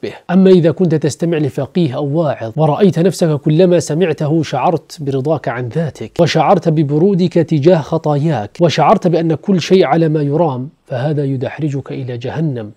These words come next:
ففر منه. فجوهر المسألة أيها الأحبة هي الصدق مع الله تعالى، فالصادق مع ربه لا يبحث عن التبريرات والتسويغات في تقصيره. في يوم من الأيام خرج النبي على الصحابة في مرض موته، ثم صعد على المنبر.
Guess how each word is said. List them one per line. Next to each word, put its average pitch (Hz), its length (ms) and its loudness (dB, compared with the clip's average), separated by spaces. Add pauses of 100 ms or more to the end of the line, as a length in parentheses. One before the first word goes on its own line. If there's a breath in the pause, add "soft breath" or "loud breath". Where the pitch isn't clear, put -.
(360)
ففر 120 440 -8
منه. 117 240 -6
فجوهر 247 380 4
المسألة 208 420 0
أيها 202 220 0
الأحبة 180 400 -2
هي 170 160 -2
الصدق - 500 -6
مع 165 140 -4
الله 180 220 -4
تعالى، 180 560 -6
فالصادق 226 560 -2
مع 170 140 2
ربه 202 260 2
لا 180 280 2
يبحث 220 360 0
عن 202 100 2
التبريرات 175 640 2
والتسويغات 160 680 0
في 156 120 -2
تقصيره. 190 520 -4
في 151 100 -2
يوم 180 220 2
من 165 120 -2
الأيام 131 460 -6
خرج 131 340 -8
النبي 120 360 -6
على 117 140 -6
الصحابة 127 520 -8
في 120 180 -10
مرض 127 300 -8
موته، 120 580 -8
ثم 139 180 -4
صعد 131 360 -4
على 120 200 -6
المنبر. 113 500 -6